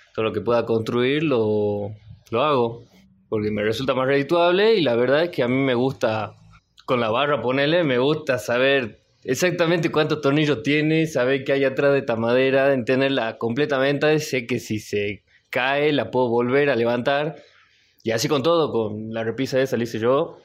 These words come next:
el banquito este, y así, con lo que pueda, lo, lo que pueda hacer yo, lo voy a hacer yo, digamos. Este, y bueno, y uno de los desafíos más grandes, sí, es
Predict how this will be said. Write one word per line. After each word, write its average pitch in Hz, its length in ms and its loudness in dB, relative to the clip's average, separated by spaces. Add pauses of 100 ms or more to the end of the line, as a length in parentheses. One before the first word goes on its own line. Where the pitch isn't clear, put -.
(120)
el 120 80 -6
banquito 117 380 -4
este, 135 540 0 (1300)
y 104 400 -2
así, 107 480 -2
con 107 160 -4
lo 101 80 -6
que 107 80 -8
pueda, 117 760 0 (420)
lo, 107 160 -4 (100)
lo 113 160 0
que 113 80 -2
pueda 131 140 2
hacer 143 160 0
yo, 156 100 2
lo 180 80 2
voy 135 120 2
a - 20 0
hacer 120 180 -2
yo, 127 200 2
digamos. 101 360 -4 (140)
Este, 107 1160 -2 (180)
y 120 80 -4
bueno, 127 340 2
y 110 300 -2
uno 131 180 2
de 135 60 2
los 123 120 2
desafíos 139 380 0
más 147 140 0
grandes, 160 360 0
sí, 139 220 0
es 113 400 -2